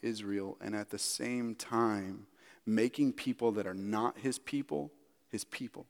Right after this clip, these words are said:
Gentiles, you. Making those who are not loved, Gentiles, loved.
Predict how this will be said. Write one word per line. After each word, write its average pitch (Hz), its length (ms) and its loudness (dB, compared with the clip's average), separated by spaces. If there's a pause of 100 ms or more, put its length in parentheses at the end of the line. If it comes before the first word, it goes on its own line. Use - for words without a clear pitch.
(140)
Gentiles, 107 500 -6
you. 104 240 -4 (840)
Making 127 360 4
those 117 200 4
who 110 140 -2
are 95 80 0
not 113 400 4
loved, 98 500 -4 (160)
Gentiles, 110 720 -8 (300)
loved. - 440 0